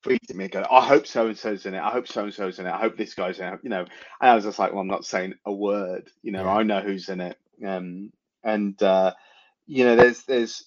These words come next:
Speaker 1: there is two kind of, I had two kind of things that I would consider about whether a character, of, of, of one of his rogues was gonna be in it.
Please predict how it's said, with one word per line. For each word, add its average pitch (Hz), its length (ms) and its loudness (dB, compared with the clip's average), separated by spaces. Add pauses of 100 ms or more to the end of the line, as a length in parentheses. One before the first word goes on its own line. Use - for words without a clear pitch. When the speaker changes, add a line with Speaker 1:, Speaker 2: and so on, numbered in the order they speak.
(180)
Speaker 1:
there 131 240 4
is 123 180 -6
two 135 840 -2
kind 113 260 -2
of, 107 120 -4 (380)
I 131 100 2
had 131 160 2 (240)
two 147 560 0 (260)
kind 117 180 -2
of 107 120 -8
things 113 320 -6
that 92 120 -6
I 113 180 0
would 104 180 -8
consider 95 680 -8
about 90 280 -8
whether 98 260 -6
a 95 40 -8
character, - 560 -4
of, 87 400 -8
of, 92 180 -8 (120)
of 98 180 -10
one 104 100 -6
of 87 80 -10
his 90 140 -16
rogues 85 420 -10
was 82 120 -16
gonna 85 160 -12
be 76 100 -12
in 76 100 -12
it. 73 120 -18